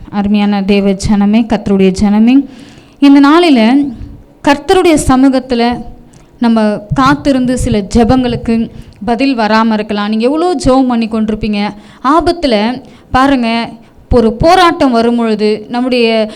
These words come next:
நமக்கு ஆபத்து வரும்பொழுது, நமக்கு ஒரு இக்கட்டான ஒரு சூழ்நிலை வரும்பொழுது, நம்முடைய மனசு ஏங்கி தவிக்கும். யாராவது ஒருத்தர் நமக்கு ஹெல்ப் பண்ண மாட்டாங்களா, நமக்கு உதவி செய்ய மாட்டாங்களா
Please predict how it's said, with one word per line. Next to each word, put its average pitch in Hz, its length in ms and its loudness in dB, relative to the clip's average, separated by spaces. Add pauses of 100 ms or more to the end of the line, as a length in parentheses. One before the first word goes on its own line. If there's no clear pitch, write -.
(120)
நமக்கு 254 300 -2
ஆபத்து 349 600 0
வரும்பொழுது, 226 760 -2
நமக்கு 277 280 0
ஒரு 262 140 2
இக்கட்டான 359 640 0
ஒரு 240 360 4
சூழ்நிலை 254 500 2
வரும்பொழுது, 214 840 -2 (120)
நம்முடைய 240 340 0
மனசு 254 680 -2
ஏங்கி 294 440 2
தவிக்கும். 220 500 -4 (180)
யாராவது 339 560 4
ஒருத்தர் 285 340 2
நமக்கு 226 720 0
ஹெல்ப் 262 220 2
பண்ண 247 220 0
மாட்டாங்களா, 208 600 -4 (200)
நமக்கு 277 300 2
உதவி 320 380 2
செய்ய 262 320 2
மாட்டாங்களா 214 600 -2